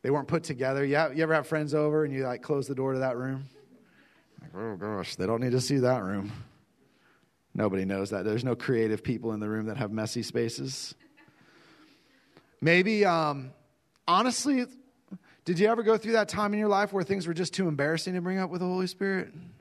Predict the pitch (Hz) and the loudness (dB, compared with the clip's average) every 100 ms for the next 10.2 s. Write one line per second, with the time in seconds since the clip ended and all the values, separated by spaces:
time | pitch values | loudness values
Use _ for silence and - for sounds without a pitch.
0 | _ _ _ _ _ _ _ _ - _ | _ _ _ _ _ _ _ _ -20 _
1 | _ _ - 135 - 160 - 147 156 165 | _ _ -10 -6 -2 -2 0 -2 -2 -2
2 | 175 170 170 180 165 170 175 175 170 180 | 0 0 -2 -2 -4 -4 -2 -2 -4 -2
3 | 175 170 - - - - 156 147 147 160 | -2 -2 -8 -20 -20 -2 0 2 4 4
4 | 160 143 151 160 147 143 151 147 147 160 | 4 2 4 4 0 -4 -2 -2 0 -2
5 | 156 - - - - - - _ _ _ | -4 -10 -20 -20 -20 -20 -20 _ _ _
6 | - 160 147 135 143 190 143 156 147 131 | 0 4 6 4 2 0 2 2 4 4
7 | 123 123 123 - - - - - _ _ | 4 4 2 -2 -4 -4 -8 -20 _ _
8 | 427 - 392 403 - - _ _ _ _ | -20 -20 -20 -20 -20 -20 _ _ _ _
9 | _ - 151 139 170 160 160 151 139 127 | _ -8 -2 2 4 4 4 4 4 2
10 | 123 | 2